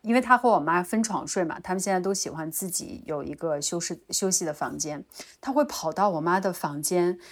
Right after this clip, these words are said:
开始给我妈按脚、按摩。我说：“啊？”我说：“你一早上起来就做这件事吗？”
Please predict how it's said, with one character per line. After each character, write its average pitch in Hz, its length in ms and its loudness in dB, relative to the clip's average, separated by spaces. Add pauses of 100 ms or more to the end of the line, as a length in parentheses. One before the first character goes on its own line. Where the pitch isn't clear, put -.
(100)
开 240 160 0
始 220 140 2
给 - 120 0
我 190 200 4
妈 175 100 6
按 233 540 2
脚、 156 420 4
按 240 200 2
摩。 247 480 2 (360)
我 240 80 2
说 254 140 6 (100)
：“啊？” 208 360 6
我 247 140 2
说 285 140 4
：“你 240 260 2
一 269 80 0
早 202 240 4
上 196 160 2
起 214 160 -2
来 165 140 4
就 196 140 0
做 190 180 0
这 175 140 0
件 165 180 0
事 175 220 -2
吗？” 151 280 -4